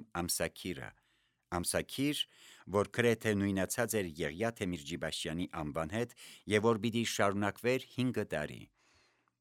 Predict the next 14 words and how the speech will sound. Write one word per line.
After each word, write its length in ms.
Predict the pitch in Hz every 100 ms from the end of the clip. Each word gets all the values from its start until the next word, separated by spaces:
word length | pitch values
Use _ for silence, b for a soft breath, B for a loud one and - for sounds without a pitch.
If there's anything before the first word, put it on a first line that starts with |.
| -
Ինչպես 340 | 117 - 160 -
բացատրել 580 | - 95 98 - 123 110
Եղիային 540 | 92 92 92 98 117 - B B B B
մտասևեռումը 880 | 104 110 107 - 101 107 117 147 135 87
մահվան 520 | 85 90 - 123 127
գաղափարին 560 | 98 90 85 90 85 78
վրա։ 240 | 69 65 - _ _ _ _ _ _ _ _ B B
Ան 200 | - 143
արդեն 360 | 147 - 143 135
կզգար, 420 | 104 - - 143
որ 300 | 117 101 90 b b b b _
մութ 480 | 95 120 160 - - - -
ուժեր 460 | 107 92 120 127 -
իրենց 540 | 101 104 110 113